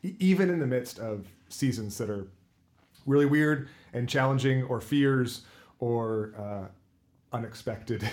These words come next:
<laughs> unexpected outcomes. Um, and so I'm just so thankful for that. Thankful for you guys to, to share that. I, I would love, um, uh, I,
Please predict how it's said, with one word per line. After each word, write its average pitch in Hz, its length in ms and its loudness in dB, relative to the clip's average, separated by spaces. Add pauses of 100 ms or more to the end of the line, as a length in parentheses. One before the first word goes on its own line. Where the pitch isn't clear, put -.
(160)
<laughs> 143 180 -2 (140)
unexpected 135 500 0
outcomes. 113 680 -6 (520)
Um, 107 460 -4
and 107 140 -8
so 107 520 -4 (380)
I'm 170 60 -2
just 127 220 -4
so 127 160 -2
thankful 104 280 -8
for 104 80 -10
that. 107 120 -6
Thankful 110 200 -8
for - 100 -12
you 104 80 -6
guys 101 300 -6
to, 101 400 -6
to 110 100 -12
share 123 160 -4
that. 175 300 2
I, 156 60 6
I 190 40 6
would 190 140 4
love, 135 520 2 (360)
um, 107 480 -4 (1900)
uh, 110 360 -4 (1300)
I, 123 40 -12